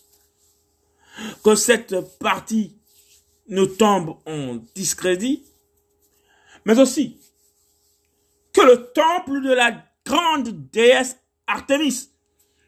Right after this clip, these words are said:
ne soit compté pour rien. Et celle que toute l'Asie et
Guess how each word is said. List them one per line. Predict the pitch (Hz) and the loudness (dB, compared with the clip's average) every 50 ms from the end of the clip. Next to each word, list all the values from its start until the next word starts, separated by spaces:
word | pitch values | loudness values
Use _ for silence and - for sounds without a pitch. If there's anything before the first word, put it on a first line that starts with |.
| _ _ - | _ _ -6
ne | 202 226 | -4 0
soit | 226 277 269 254 | 2 4 2 2
compté | - 202 196 - 220 | 2 -2 -2 -2 -2
pour | 220 - 147 135 139 | -2 -2 -4 -4 -2
rien. | 202 285 311 277 - - - _ _ _ _ _ _ _ _ _ _ _ _ _ _ _ _ _ _ _ _ _ _ _ _ _ _ _ _ _ _ _ _ _ _ _ _ _ _ _ _ _ _ _ _ _ _ _ _ _ _ _ _ _ - 208 208 - - - _ _ _ | 0 2 2 2 0 -4 -10 _ _ _ _ _ _ _ _ _ _ _ _ _ _ _ _ _ _ _ _ _ _ _ _ _ _ _ _ _ _ _ _ _ _ _ _ _ _ _ _ _ _ _ _ _ _ _ _ _ _ _ _ _ -20 -18 -18 -18 -20 -20 _ _ _
Et | 226 233 | 2 2
celle | 226 - - - - 330 339 320 277 269 - | 2 2 -2 -2 0 0 0 0 -2 -6 -8
que | - 254 240 | -6 -6 -6
toute | 233 - _ _ 294 320 320 - - _ - | -6 -10 _ _ -2 -2 -2 -2 -6 _ -12
l'Asie | 214 220 220 220 220 220 180 175 233 240 220 - - | -8 -4 -4 -4 -4 -6 -6 -4 -4 -4 -2 0 2
et | 262 269 262 262 - - | 4 4 4 2 -2 -10